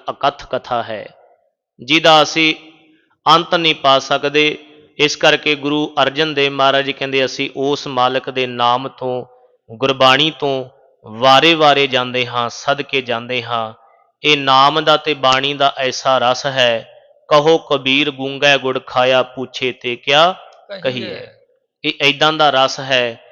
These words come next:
Speaker 1: ਇਸ ਰਸ ਨੂੰ ਅਸੀਂ ਮਾਣਨ ਦੀ ਕੋਸ਼ਿਸ਼ ਕਰਿਆ ਕਰੀਏ। ਜਿਉਂ-ਜਿਉਂ ਅਸੀਂ ਸੰਗਤ ਦੇ ਵਿੱਚ ਆਉਣੇ ਆ, ਤਿਉਂ-ਤਿਉਂ ਸਾਡਾ ਜੀਵਨ ਬਦਲਣਾ ਚਾਹੀਦਾ। ਆਪਣੇ ਆਪ ਨੂੰ ਬਦਲਣ ਦੀ ਕੋਸ਼ਿਸ਼ ਕਰਾਂਗੇ। ਜਿੰਨਾ ਸਮਾਂ ਆਪਣੇ ਆਪ ਨੂੰ ਬਦਲਣ ਦੀ ਕੋਸ਼ਿਸ਼ ਨਹੀਂ ਕਰਦੇ,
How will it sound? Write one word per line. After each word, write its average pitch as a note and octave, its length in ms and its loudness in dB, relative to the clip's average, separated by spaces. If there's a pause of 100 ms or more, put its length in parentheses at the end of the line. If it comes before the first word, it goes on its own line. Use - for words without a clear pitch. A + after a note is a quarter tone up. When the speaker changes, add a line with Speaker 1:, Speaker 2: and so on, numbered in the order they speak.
(220)
Speaker 1:
ਇਸ C#3 300 0
ਰਸ C3 240 0
ਨੂੰ C#3+ 220 -4
ਅਸੀਂ C3+ 220 -6
ਮਾਣਨ B2+ 440 -4
ਦੀ B2+ 100 -6
ਕੋਸ਼ਿਸ਼ B2 480 -10
ਕਰਿਆ B2 300 -2
ਕਰੀਏ। B2 420 -8
ਜਿਉਂ-ਜਿਉਂ C3 460 -4
ਅਸੀਂ B2+ 180 -10
ਸੰਗਤ A#2 440 -8
ਦੇ A#2+ 140 -8
ਵਿੱਚ A#2 280 -10
ਆਉਣੇ B2 320 0
ਆ, A2 180 -4 (600)
ਤਿਉਂ-ਤਿਉਂ D#3 420 2
ਸਾਡਾ C#3 380 2
ਜੀਵਨ B2 360 -4
ਬਦਲਣਾ B2 500 -4
ਚਾਹੀਦਾ। B2+ 480 -2
ਆਪਣੇ C3+ 420 -2
ਆਪ C3 200 0
ਨੂੰ B2+ 160 -8
ਬਦਲਣ C3+ 420 -2
ਦੀ C3+ 100 -4
ਕੋਸ਼ਿਸ਼ B2+ 480 -8
ਕਰਾਂਗੇ। B2+ 640 0 (680)
ਜਿੰਨਾ D#3 300 2
ਸਮਾਂ E3 360 2
ਆਪਣੇ D#3+ 380 2
ਆਪ D#3 160 4
ਨੂੰ D#3+ 160 -2
ਬਦਲਣ D3+ 360 0
ਦੀ D#3+ 100 -2
ਕੋਸ਼ਿਸ਼ D3 440 -4
ਨਹੀਂ D3 220 -2
ਕਰਦੇ, C#3+ 360 -2